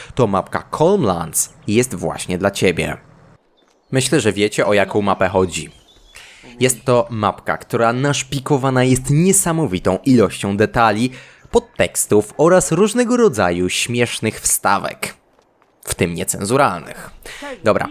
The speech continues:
może nie będę wam teraz tego pokazywał. Jesteśmy na mapie Rogatki. Oczywiście mapa nigdy nie będzie dostępna w takiej formie na ModHubie,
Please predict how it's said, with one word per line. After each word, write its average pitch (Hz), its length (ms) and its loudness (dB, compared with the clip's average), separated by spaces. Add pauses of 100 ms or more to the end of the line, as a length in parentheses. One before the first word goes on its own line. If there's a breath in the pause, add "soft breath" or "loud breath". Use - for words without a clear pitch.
(120)
może 101 160 0
nie 101 120 2
będę 98 200 4
wam 92 140 0
teraz 92 280 0
tego 95 180 -2
pokazywał. 107 520 0
Jesteśmy 139 640 0
na 123 120 2
mapie 101 360 0
Rogatki. 104 540 -2
Oczywiście 113 480 -4
mapa 107 300 0
nigdy 110 420 0
nie 87 120 0
będzie 87 260 0
dostępna 98 600 0
w - 100 -8
takiej 101 320 -2
formie 98 420 0
na 90 80 -2
ModHubie, 101 520 0